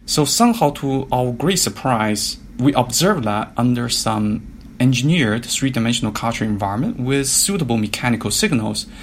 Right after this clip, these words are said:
human pluripotent stem cells is self-organized. Somehow, in a subset of those cell colonies, we start to observe some very interesting asymmetrical structures, and these asymmetric structures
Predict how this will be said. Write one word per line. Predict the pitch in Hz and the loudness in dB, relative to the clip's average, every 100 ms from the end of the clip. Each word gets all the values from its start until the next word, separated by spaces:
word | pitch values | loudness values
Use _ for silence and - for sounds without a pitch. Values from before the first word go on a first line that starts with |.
| - - - | -16 -16 -16
human | - 233 180 | 2 6 6
pluripotent | - 117 139 113 | 4 0 2 2
stem | 104 113 110 | 2 0 0
cells | - 104 101 | -2 -4 -2
is | 104 - | -2 0
self-organized. | 131 120 - 117 127 107 101 101 98 - - - - - - - | 0 -2 -2 0 0 0 0 -4 -6 -10 -18 -20 -18 -20 -20 -8
Somehow, | - - 226 220 131 | -4 2 0 2 0
in | 131 135 113 | 2 2 2
a | |
subset | - - 233 - 127 107 | 2 2 0 0 0 0
of | 104 104 | -2 0
those | 110 117 | 0 2
cell | - - - - 110 | 0 0 0 2 2
colonies, | - 170 170 104 101 - - - - - - - | 2 2 2 2 0 -4 -6 -10 -18 -20 -10 -2
we | 185 | 0
start | - 220 220 | 4 2 2
to | - | 0
observe | 135 - 156 | 0 0 0
some | - - 131 127 117 | 0 0 2 2 2
very | 151 196 | 2 2
interesting | - 175 147 - 123 123 - | 2 2 2 0 2 2 2
asymmetrical | 151 - 117 131 127 113 110 117 - - - - - - | 2 2 2 2 0 -4 -4 -4 -10 -16 -20 -20 -16 -4
structures, | - 143 - - 160 - - - - - | 0 0 -2 -2 -2 -2 -6 -12 -14 -2
and | 165 175 175 | 0 2 2
these | 165 175 - | 0 0 0
asymmetric | 170 160 143 139 127 | 0 2 0 0 -2
structures | - 139 - 107 104 - | -2 -2 -2 -2 -2 -4